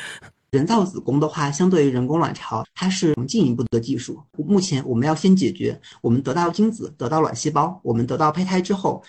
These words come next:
我们再把胚胎移植到子-，子宫里面。但是目前我们的技术并没有办法做到在体外把合成的胚胎培养成活。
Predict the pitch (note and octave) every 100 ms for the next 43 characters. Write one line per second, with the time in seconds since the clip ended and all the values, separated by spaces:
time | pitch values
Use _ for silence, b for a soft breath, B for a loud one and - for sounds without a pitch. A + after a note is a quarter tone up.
0 | B B A#2+ A3 G3 - D#3 D3+ D3+ D3+
1 | C3 C#3 D#3+ D3+ C#3 - - - E3 B2+
2 | F2 - b b G#3 G#3 G#3+ F#3+ - C#3+
3 | C#3 A#2 A#2 D#3+ G3 F3+ C#3+ - G#3 C3+
4 | C#3 B2+ D3+ - - B2 A#2 - _ -
5 | B3+ - B2+ D#3+ D3+ B2 - C#3 D3 F3
6 | D#3+ F#3 F#3+ F#3+ F#3 C3+ B2+ - B2+ -
7 | A#2+